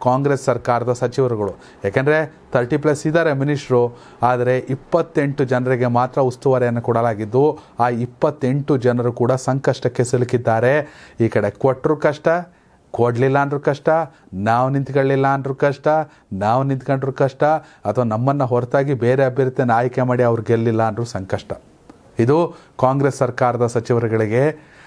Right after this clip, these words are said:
ಒಂದು ರೀತಿಯಲ್ಲಿ ಅಗ್ನಿ ಪರೀಕ್ಷೆ. ವೀಕ್ಷಕರೇ, ಎರಡು ಸಾವಿರದ ಹತ್ತೊಂಬತ್ತರ ಲೋಕಸಭಾ ಚುನಾವಣೆಯಲ್ಲಿ ಕಾಂಗ್ರೆಸ್ ಗೆದ್ದಿದ್ದು ಒಂದೇ ಒಂದು ಸ್ಥಾನವನ್ನು, ಒಂದೇ ಒಂದು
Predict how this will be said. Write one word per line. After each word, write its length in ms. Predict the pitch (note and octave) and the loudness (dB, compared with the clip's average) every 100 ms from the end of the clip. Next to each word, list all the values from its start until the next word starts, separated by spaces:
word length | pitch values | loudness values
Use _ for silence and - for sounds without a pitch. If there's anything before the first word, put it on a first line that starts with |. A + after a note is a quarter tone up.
| - G#2+ | -8 0
ಒಂದು 220 | C3+ C3+ | 2 2
ರೀತಿಯಲ್ಲಿ 380 | A#2+ A#2+ A#2 B2 | 2 2 0 2
ಅಗ್ನಿ 320 | C3 C3 C3 | 0 0 -2
ಪರೀಕ್ಷೆ. 380 | G#2+ G2+ - G#2+ - - - - - - - - - C3 | 0 -4 -2 -4 -4 -20 -20 -20 -20 -20 -20 -16 -2 -2
ವೀಕ್ಷಕರೇ, 600 | - C#3+ D#3 C3+ C#3+ D3 - - | 0 0 2 2 0 -4 -18 -4
ಎರಡು 260 | A2 C3 C#3 | 2 2 2
ಸಾವಿರದ 340 | - D3 C#3+ | 0 0 0
ಹತ್ತೊಂಬತ್ತರ 640 | C#3 B2+ C#3+ C#3 C3+ C3+ C3 | -2 -2 0 0 0 0 2
ಲೋಕಸಭಾ 600 | B2 C3 C3+ C3+ B2+ B2+ | 2 0 0 -2 0 -2
ಚುನಾವಣೆಯಲ್ಲಿ 680 | - B2 B2+ B2 B2 B2 | -2 0 0 0 -4 -4
ಕಾಂಗ್ರೆಸ್ 480 | A#2+ A#2 A#2+ B2+ A#2+ | -2 -2 -2 -4 -2
ಗೆದ್ದಿದ್ದು 340 | A#2+ A2+ B2+ A2+ | -4 -2 -2 -2
ಒಂದೇ 580 | G#2+ A2 B2 C3 C3+ C#3+ | -2 2 4 4 4 2
ಒಂದು 280 | C#3 C3+ | 0 -2
ಸ್ಥಾನವನ್ನು, 540 | C3 - B2 A#2+ A#2 A2 | -6 -2 -2 0 -2 0
ಒಂದೇ 320 | A#2+ E3 F#3 | 0 0 0
ಒಂದು 360 | E3+ C3+ G#2 | 0 -2 -6